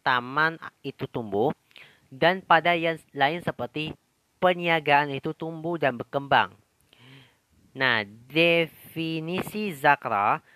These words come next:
sebagai mantra atau pujian dapat dipula dalam firman Allah Subhanahu wa Ta'ala, "Maka janganlah kamu memuji dirimu suci." Kalau ia bermakna pembersihan, apakah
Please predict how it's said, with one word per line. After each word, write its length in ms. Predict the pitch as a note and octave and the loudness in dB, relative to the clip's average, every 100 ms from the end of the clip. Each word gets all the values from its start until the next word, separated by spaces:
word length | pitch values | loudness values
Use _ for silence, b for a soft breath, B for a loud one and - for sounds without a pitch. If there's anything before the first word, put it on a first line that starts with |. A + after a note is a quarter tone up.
| b b - - | b b -20 -4
sebagai 480 | D3 C3+ B2+ B2+ B2 | -2 0 0 0 -4
mantra 560 | A#2+ D#3+ E3+ A#2 G#2+ | -4 -6 -4 -2 -2
atau 160 | A2+ A#2 | -2 -6
pujian 640 | - A#2+ C3 C#3+ D#3+ F3 | -6 -8 -6 0 0 0
dapat 320 | C#3 - A#2 | -4 -4 -6
dipula 320 | - A2 A2+ B2+ | -6 -2 0 0
dalam 240 | A2 A2 | 0 -2
firman 400 | G#2+ G#2+ G#2+ - | -4 -6 -6 -6
Allah 400 | G#2+ G#2+ B2+ C#3 | -4 0 2 0
Subhanahu 280 | A2+ G2+ _ | -4 -18 _
wa 60 | |
Ta'ala, 400 | - G2 F#2 B2 F3+ - _ - B B D#3 | -8 -6 -2 0 0 -2 _ -20 B B -4
"Maka 240 | E3+ G#3+ | 0 0
janganlah 480 | E3+ D#3+ D#3 D#3+ E3 | 2 2 0 -2 -2
kamu 320 | D3+ C#3 D3 | -4 -6 -8
memuji 640 | C#3 A#2+ A#2 A2+ C#3 D3 | -8 -8 -8 -10 -8 -8
dirimu 400 | C3 A2+ A2+ A2+ | -6 -6 -6 -10
suci." 400 | A#2 G#2+ - F2 D#2+ _ _ b b b b _ | -14 -16 -18 -20 -20 _ _ b b b b _
Kalau 240 | F3 A3 B3 | 6 8 6
ia 400 | F#3 E3 D#3+ - _ | 2 2 2 0 _
bermakna 720 | _ C#3+ C#3+ C3+ C3+ - C3 - | _ -4 -2 -2 -6 -6 -8 -6
pembersihan, 720 | B2 A#2+ E3+ G#3 C#3+ A2 A#2 | -6 -6 -6 0 2 2 -2
apakah 560 | B2+ - A#2+ - A#2+ | -4 -2 -4 0 -2